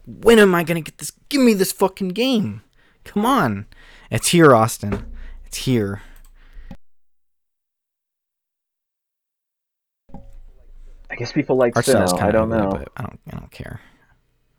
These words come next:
Speaker 2: I mean, the art style is Pokemon. <laughs>
Speaker 1: Y-
Speaker 2: Like, this is how Pokemon has looked.
Speaker 1: Yeah. It's just, like,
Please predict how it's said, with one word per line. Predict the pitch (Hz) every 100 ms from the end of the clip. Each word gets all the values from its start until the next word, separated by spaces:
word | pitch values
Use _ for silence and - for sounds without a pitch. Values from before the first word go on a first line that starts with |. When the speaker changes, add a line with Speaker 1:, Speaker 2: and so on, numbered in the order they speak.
| _ _ _ _ _ _ _ _ _ _ _ - - - - -
Speaker 2:
I | 147
mean, | 170
the | 208
art | 262
style | - 180 156
is | 123
Pokemon. | - 143 135 90 80 - 117 - - -
<laughs> | - -
Speaker 1:
Y- | 143 - - - _ - - -
Speaker 2:
Like, | 120 120
this | 165
is | 165
how | 156 135
Pokemon | 143 139 139 131 123
has | 113 107
looked. | 110 233
Speaker 1:
Yeah. | 226 220 214 214 - - - - - - - - - - - - _ _ _ _ _ _ _ _ _ _ _ _ -
It's | 156 -
just, | 214 -
like, | 214 196 175 - - -